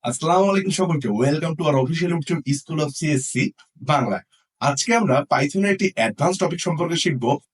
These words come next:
Python ডেকোরেটর। So, ডেকোরেটর জিনিসটা কি, theoretically and practically জানার জন্য চলে যাব আমার কম্পিউটার স্ক্রিনে। আমরা চলে এসেছি কম্পিউটার স্ক্রিনে। এখন আমরা ডেকোরেটর সম্পর্কে বিস্তারিত জানব। প্রথমে আমরা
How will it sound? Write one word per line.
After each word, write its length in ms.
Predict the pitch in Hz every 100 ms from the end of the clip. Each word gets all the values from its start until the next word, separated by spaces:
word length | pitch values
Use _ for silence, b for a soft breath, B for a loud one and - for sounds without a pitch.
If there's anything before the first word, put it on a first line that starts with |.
| _ -
Python 440 | 139 233 170 277 - _ -
ডেকোরেটর। 480 | 185 185 - - - B B
So, 180 | - 139
ডেকোরেটর 540 | 131 - 220 233 233
জিনিসটা 360 | 196 233 208 226
কি, 280 | 202 139 131 - -
theoretically 720 | 180 202 233 220 220 135 117
and 120 | 127 127
practically 640 | 151 139 196 208 127 127 - -
জানার 280 | 131 143 151
জন্য 280 | 170 104
চলে 220 | 101 117 98
যাব 240 | 104 110
আমার 220 | 104 127
কম্পিউটার 720 | 101 98 95 160 - _ 165
স্ক্রিনে। 320 | 165 131 107 - _ _ _ _ _ _ _ _ _ _
আমরা 300 | 117 127 -
চলে 200 | 202 214
এসেছি 440 | 214 214 - 120 127
কম্পিউটার 400 | 139 120 117 101
স্ক্রিনে। 340 | - 95 78 - -
এখন 340 | 117 120 214
আমরা 200 | 220 101
ডেকোরেটর 420 | 98 107 143 156
সম্পর্কে 580 | - 151 143 147 - 339 - _ _
বিস্তারিত 460 | 117 117 113 117 160
জানব। 360 | 123 87 85
প্রথমে 480 | - 196 240 220 98 -
আমরা 360 | 113 139 98